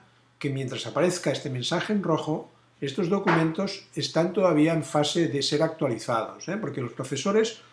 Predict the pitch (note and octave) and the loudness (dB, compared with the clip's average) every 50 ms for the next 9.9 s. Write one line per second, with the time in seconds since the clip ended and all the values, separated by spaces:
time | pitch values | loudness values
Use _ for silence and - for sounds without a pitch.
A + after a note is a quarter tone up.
0 | - _ _ _ - B2+ A2+ A#2+ - - D#3+ F3+ F#3 F3+ - - F3 - - D3 | -20 _ _ _ -12 -10 -10 -8 -4 -2 0 0 0 -2 -2 -2 -2 -2 -2 -4
1 | B2 - D#3 C3+ C3 B2+ - - E3+ E3+ E3+ E3+ F3+ D3+ - - C#3 C3+ D3+ D#3+ | -2 0 0 0 0 0 0 0 0 2 2 2 0 -2 -2 -2 0 2 2 2
2 | D#3+ F3 E3+ E3 D#3+ D3+ D3+ D#3 D#3 D#3 D#3+ F#3 F#3+ - F3 C#3+ C3 B2+ C3+ B2+ | 2 2 0 0 0 2 2 2 0 0 0 -2 -2 -2 0 -2 -2 -2 -2 -2
3 | C3 C#3+ D#3 D#3 - - - - _ _ _ - D#3 D#3 D#3 D3 C#3+ C#3 A#2+ - | 0 0 0 -2 -4 -14 -20 -20 _ _ _ -4 -2 0 2 2 2 0 0 -2
4 | - - D3 D3 D3 D#3+ G3+ - - _ _ _ _ _ _ - - A#2 A2+ A2 | 0 4 6 6 6 6 4 -2 -8 _ _ _ _ _ _ -12 -6 -4 -4 -4
5 | A2+ A2+ A#2 A#2+ A#2+ B2 - - _ - - - D3+ D3 - C#3 B2+ C3+ C3+ B2+ | -4 -4 -6 -6 -8 -10 -12 -18 _ -20 -14 -14 -14 -12 -8 -4 -2 -2 0 2
6 | C3+ C3+ C#3 C#3 C3+ - - - - C#3 B2+ A#2+ A2 A2 A2 G#2+ G#2+ G#2+ G#2+ G#2 | 4 4 4 4 2 2 0 0 0 -4 -4 -4 -6 -8 -8 -8 -10 -10 -8 -8
7 | G#2 G2+ G2+ G2+ G2+ G2+ G#2 G#2 - - - D3 C3 D3 D3 D3 - - C#3+ - | -8 -10 -10 -10 -10 -10 -12 -12 -10 -2 -2 0 0 0 -2 0 0 0 0 0
8 | C3+ B2 - - D3 C#3+ C3+ A#2+ G#2 F#2+ F#2+ - - _ _ _ _ _ _ _ | -2 -6 -2 0 0 0 0 -2 -6 -8 -12 -16 -20 _ _ _ _ _ _ _
9 | _ _ _ _ - - A2 G#2 - B2 B2+ C#3 D#3+ G3 C#4 E4+ E4+ | _ _ _ _ -16 -14 -14 -12 -10 -8 -6 -4 -4 -4 -4 -6 -8